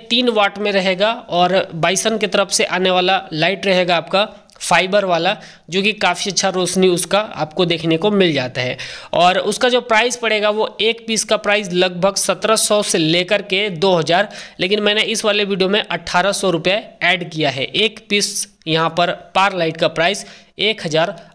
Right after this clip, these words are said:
आठ सौ रुपये। तो कुछ इस प्रकार से जो है आपका प्राइस लगने वाला है पार लाइट का। तीन वाट का आपका पार लाइट रहेगा और Bison का रहेगा। मैं आपको ब्रांड बता देता हूँ कि, क्योंकि इस वाले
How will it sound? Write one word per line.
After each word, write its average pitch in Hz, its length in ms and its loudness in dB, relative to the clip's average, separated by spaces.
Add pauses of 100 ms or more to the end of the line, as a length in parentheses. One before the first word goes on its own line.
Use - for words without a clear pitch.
(120)
आठ 202 180 0
सौ 175 140 -2
रुपये। 135 280 -4 (400)
तो 180 80 -2
कुछ 214 280 0
इस 220 160 2
प्रकार 196 340 2
से 196 140 -4
जो 180 140 0
है 185 80 2
आपका 170 320 0
प्राइस 185 440 0
लगने 175 380 0
वाला 165 220 2
है 180 160 0 (100)
पार 170 300 0
लाइट 160 340 -2
का। 131 160 -4 (240)
तीन 220 200 2
वाट 175 240 2
का 196 140 0 (240)
आपका 190 320 -2
पार 185 220 2
लाइट 180 260 -2
रहेगा 180 380 0 (400)
और 208 240 2
Bison 202 400 2
का 175 80 2
रहेगा। 160 300 0
मैं 180 160 0
आपको 165 280 -2
ब्रांड 156 380 0
बता 165 320 0
देता 147 200 -6
हूँ 120 100 -6
कि, 156 80 -4
क्योंकि 190 280 0
इस 214 340 -2
वाले 190 300 2